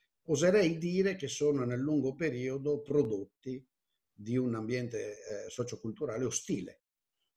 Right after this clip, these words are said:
a, all'applicazione della scienza e della tecnologia e alla sua applicazione diffusa, eh, rischiosa la, nell'ambito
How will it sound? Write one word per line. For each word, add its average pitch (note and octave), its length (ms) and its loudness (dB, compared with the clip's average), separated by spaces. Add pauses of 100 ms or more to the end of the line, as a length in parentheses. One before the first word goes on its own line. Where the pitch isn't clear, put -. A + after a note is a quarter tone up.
(180)
a, F#2+ 920 -4
all'applicazione A2 640 -2
della G2 120 -2
scienza A2+ 260 -6
e G2+ 40 -4
della F#2+ 120 -8
tecnologia B2+ 1000 -4
e A2+ 400 -2
alla G2 460 -8
sua G2 200 -8
applicazione F#2+ 1200 -10
diffusa, G2+ 600 -6 (720)
eh, F#2 180 -8
rischiosa G2+ 760 -6
la, F2+ 240 -18 (100)
nell'ambito E2 1000 -18